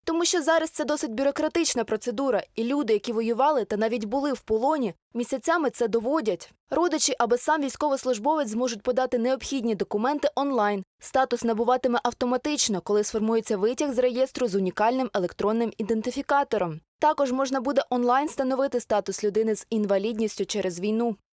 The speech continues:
Чому закон сильно критикують? По-перше, Головне юридичне управління парламенту заявило, що деякі його положення порушують норми Конституції,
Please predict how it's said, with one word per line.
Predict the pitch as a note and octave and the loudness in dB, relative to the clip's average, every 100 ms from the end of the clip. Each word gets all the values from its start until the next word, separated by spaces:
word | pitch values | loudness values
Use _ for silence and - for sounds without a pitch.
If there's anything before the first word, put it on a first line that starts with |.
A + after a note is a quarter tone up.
| _ - | _ -4
Чому | - E4 F#4 | 0 2 2
закон | D#4 D#4 E4+ E4 | 0 0 0 0
сильно | - D#4+ D4 | 0 0 0
критикують? | - C#4 C#4 - D4+ C#4 E3+ - _ _ | 0 -2 -2 -2 0 0 -2 -6 _ _
По-перше, | D#4 - D4+ B3+ F#3+ | -2 2 2 2 -2
Головне | G3+ A#3+ C#4 E4+ | 0 0 2 0
юридичне | D4+ C#4+ D4 - B3+ | 0 -2 -2 -2 -2
управління | B3 B3+ B3+ D4 C4 | 0 0 2 0 0
парламенту | A#3 B3 D4 C#4 A#3 A3+ | 2 2 2 2 0 0
заявило, | A3+ B3+ A#3 C#4+ A#3+ | 2 2 2 0 0
що | E3+ - | 0 -2
деякі | G3 A#3+ A#3+ A3 | 2 2 2 0
його | G#3 G#3+ | -2 0
положення | - A#3 C4+ B3 B3 | 0 2 2 2 -2
порушують | A3 C4+ C#4+ - C#4 | 0 0 0 -2 -2
норми | B3+ C#4 C4 | -2 0 0
Конституції, | C4 B3 - C4+ C#4+ D4 - G3+ | -2 -2 -4 -4 -4 -4 -4 -4